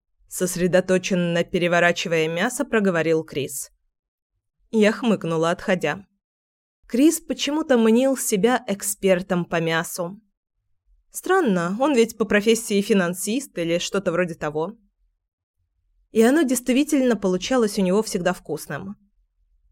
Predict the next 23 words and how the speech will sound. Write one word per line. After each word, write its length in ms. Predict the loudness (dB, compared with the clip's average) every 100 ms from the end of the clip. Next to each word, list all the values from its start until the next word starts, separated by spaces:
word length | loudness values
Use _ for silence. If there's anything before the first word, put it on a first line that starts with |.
| _ _ _
Сможет 540 | -4 2 4 4 2
ли 100 | 4
он 240 | 4 4 2
переплюнуть 640 | 2 2 2 4 4 2
себя? 420 | -2 -2 -2 -4 -10 _ _ _ _ -20 -10
Не 220 | 0 2
думаю. 720 | 4 4 2 0 -6 -8 -10 -18 _ _ _ _ _ _
Но 200 | 0 2
оно 160 | 4 4
и 80 | 4
к 100 | 2
лучшему. 540 | -2 -2 -4 -4 -6 -14 _ _ _ _ -18
Стандартно 880 | -4 2 4 6 4 2 0 -4
вкусное 720 | -6 -8 -6 -6 -4 -2 -2
мясо 400 | 0 0 -2 -2
предпочтительней 1200 | -2 -2 -2 -2 -2 -4 -8 -8 -4 -4 -4 -4 -4
экзотических 840 | -4 0 0 0 -4 -10 -10 -10 -10
экспериментов, 880 | -12 -10 -6 -4 -4 -4 -6 -8 -6
которые 400 | -4 0 2 2
в 60 |
рот 200 | 2 0
не 140 | -2 -6
взять. 420 | -4 -6 -8 -18